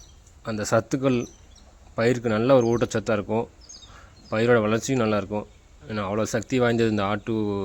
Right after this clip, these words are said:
வேஸ்ட், அதாவது ஆட்டு சாணம், புழுக்கை. இது வந்து நம்ம மேக்ஸிமம் நம்ம தோட்டத்துல வந்து, பாத்தீங்கன்னா,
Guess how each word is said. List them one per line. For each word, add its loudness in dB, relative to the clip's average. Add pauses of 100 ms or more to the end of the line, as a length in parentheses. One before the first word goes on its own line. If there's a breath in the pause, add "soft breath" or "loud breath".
(840)
வேஸ்ட், -6
அதாவது 0
ஆட்டு -2
சாணம், -2
புழுக்கை. -4 (1900 loud breath)
இது 2
வந்து 6
நம்ம 6
மேக்ஸிமம் 4
நம்ம 4
தோட்டத்துல 2
வந்து, 2
பாத்தீங்கன்னா, 0